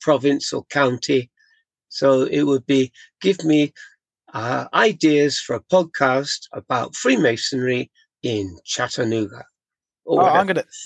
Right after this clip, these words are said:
Speaker 2: I'm, I'm gonna
Speaker 1: Yeah.
Speaker 2: try that for one of our episodes.
Speaker 1: Yeah, please. Hey,
Speaker 2: Hmm.
Speaker 1: I'm, I'm finished. Yeah. <laughs> Seventeen.
Speaker 2: <laughs>
Speaker 1: Turn a list of facts about the history of Freemason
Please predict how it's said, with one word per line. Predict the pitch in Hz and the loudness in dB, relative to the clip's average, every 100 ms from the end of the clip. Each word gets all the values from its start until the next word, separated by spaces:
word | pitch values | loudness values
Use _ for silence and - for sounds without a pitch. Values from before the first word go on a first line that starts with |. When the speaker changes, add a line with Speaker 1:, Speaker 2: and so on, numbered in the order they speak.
| - - | -12 -2
Speaker 2:
I'm, | 196 214 | 0 2
I'm | 180 233 | 2 2
gonna | |
Speaker 1:
Yeah. | 165 | 0
Speaker 2:
try | - 220 220 | -2 -2 -2
that | 127 - | -2 -6
for | 147 | -6
one | 147 | -2
of | 143 | 0
our | 160 | 0
episodes. | 196 135 - 98 82 - _ _ _ _ | 0 -6 -18 -18 -20 -20 _ _ _ _
Speaker 1:
Yeah, | - 311 277 - | 0 2 2 0
please. | 285 349 - - _ _ - | -4 -2 -4 -10 _ _ 0
Hey, | 269 - | 2 2
Speaker 2:
Hmm. | - - | -2 -2
Speaker 1:
I'm, | 220 160 | -2 -2
I'm | 185 143 | -14 -4
finished. | 240 214 - | -2 -2 0
Yeah. | 185 - - | 0 0 -2
<laughs> | - - - 180 - 220 - | -2 -4 -4 -12 -12 -14 -4
Seventeen. | - 220 220 254 233 151 196 - - 202 | -2 -2 -2 0 0 -2 -6 -18 -20 -20
Speaker 2:
<laughs> | 202 185 _ - | -16 -16 _ -14
Speaker 1:
Turn | 226 233 269 262 240 | -2 2 4 4 2
a | 190 | 0
list | 202 254 254 - | 2 0 0 -6
of | 180 | -8
facts | - - 190 233 - - - _ - | -8 -4 -2 0 -2 -6 -6 _ -8
about | 131 - 190 | -2 0 0
the | - | 0
history | 160 208 262 - 160 | 2 2 0 0 -2
of | 123 | 0
Freemason | - 170 165 160 156 175 180 170 | 0 2 4 2 0 -2 -2 -4